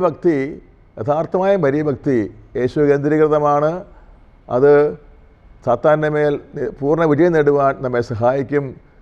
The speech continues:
ജപമാലയും മരിയൻ പ്രതിഷ്ഠയുമെല്ലാം ഏറെ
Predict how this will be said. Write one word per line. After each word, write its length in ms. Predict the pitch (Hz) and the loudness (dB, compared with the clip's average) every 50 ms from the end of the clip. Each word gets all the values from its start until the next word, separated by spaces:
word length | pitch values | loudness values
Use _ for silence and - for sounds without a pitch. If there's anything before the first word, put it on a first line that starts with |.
| _ _ _ _ _ - | _ _ _ _ _ -2
ജപമാലയും 760 | 120 123 127 139 139 143 143 143 143 143 143 147 147 139 120 98 - - _ _ - - _ - - | 0 0 0 0 0 0 2 2 4 4 4 2 2 0 -4 -6 -12 -18 _ _ -20 -20 _ -6 -4
മരിയൻ 240 | 123 135 156 170 160 | -2 -2 -2 0 0
പ്രതിഷ്ഠയുമെല്ലാം 920 | 139 139 131 143 143 - - 175 170 170 156 139 131 131 131 131 123 120 107 - - - - - - 110 113 123 | 0 0 0 0 -2 -2 -4 -2 -2 0 0 0 0 0 2 0 0 0 -4 -8 -16 -20 -18 -8 -4 -2 0 0
ഏറെ 300 | 127 135 139 139 139 | 2 2 2 2 0